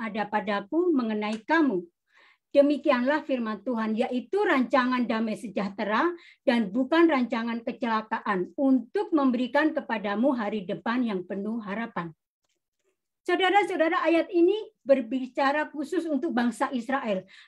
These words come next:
Tuhan mempunyai rancangan dan kehendak yang sempurna itu untuk orang Israel.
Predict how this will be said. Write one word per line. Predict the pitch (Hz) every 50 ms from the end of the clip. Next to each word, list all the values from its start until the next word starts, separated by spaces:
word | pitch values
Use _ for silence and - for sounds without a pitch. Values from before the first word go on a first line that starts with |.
| _ _ -
Tuhan | 349 349 277 269 302 330 381 415 415 392
mempunyai | 359 330 339 330 302 294 311 302 302 294
rancangan | 302 285 285 285 262 - - 320 330 349 339 330 302 269 240 -
dan | 254 247 247 226
kehendak | - 285 240 254 254 254 262 254 247 - _ _ _ _ _ -
yang | 254 262 262 -
sempurna | - 294 269 269 - 269 262 254 254 254 -
itu | 240 226 - 381 370
untuk | 285 285 269 - - 330 349 349 -
orang | - 262 240 254 247 254 -
Israel. | 285 - - - 294 294 294 - 214 190 170 -